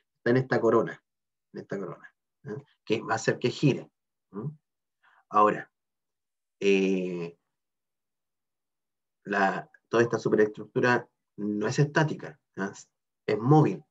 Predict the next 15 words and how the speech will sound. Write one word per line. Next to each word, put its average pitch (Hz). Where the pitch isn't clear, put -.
¿ah? -
Se -
mueve 110
gracias 101
a -
estas 95
orugas 104
que -
están 120
acá 120
abajo, 117
gracias 101
a 101
estas -
orugas, 120